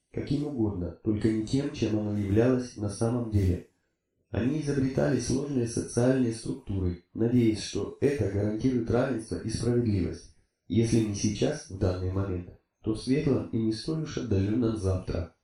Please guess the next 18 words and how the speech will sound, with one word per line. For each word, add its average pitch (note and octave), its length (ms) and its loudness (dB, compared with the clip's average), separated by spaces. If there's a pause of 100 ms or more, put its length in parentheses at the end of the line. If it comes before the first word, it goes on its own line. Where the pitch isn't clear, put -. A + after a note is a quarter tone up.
(120)
Они C3 420 0
играли C#3 320 6
в B2+ 80 -2
демократию, G2+ 720 0
в - 40 -10
социализм, G2+ 760 2 (160)
они C3+ 240 0
вступали C#3+ 520 0
в - 40 -10
кровавые A#2+ 480 2
споры G2 440 -2
из-за A2+ 300 0
мнимых C3 460 2
преимуществ G#2 680 -2 (500)
той B2 220 2
или G#2+ 320 4
иной A#2+ 200 0
формации. F#2 800 -2